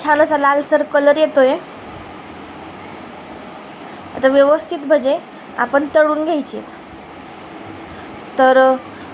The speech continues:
एका ताटामध्ये आपण ही भजी काढून घ्यायची आहेत. मी खाली टिश्यू पेपर घेतला आहे म्हणजे एक्स्ट्राचं जे काय ऑइल असेल ते निघून जाईल. याच पद्धतीने मी सर्वच भजी आप-, तळून घेणार आहे.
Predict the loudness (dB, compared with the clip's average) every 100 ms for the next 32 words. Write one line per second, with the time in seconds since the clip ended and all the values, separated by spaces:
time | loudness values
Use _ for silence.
0 | -2 0 2 0 -2 -12 -4 -2 2 2
1 | 2 2 0 0 -2 0 0 0 2 2
2 | 0 -4 -6 -6 -6 -6 -8 -2 -2 -2
3 | -6 -6 -2 0 0 -2 -4 -2 0 0
4 | 0 -2 -2 -2 0 0 0 2 2 2
5 | 2 0 -2 -2 -6 -6 -18 -20 -16 -4
6 | -2 0 0 0 2 0 0 -8 -16 -18
7 | -18 -18 -18 -18 -18 -18 -18 -16 -16 -16
8 | -16 -16 -10 0 0 2 -2 0 -2 0
9 | 0 2 2 4 2 2 2 4 2 0
10 | -12 -2 0 2 0 -2 0 -2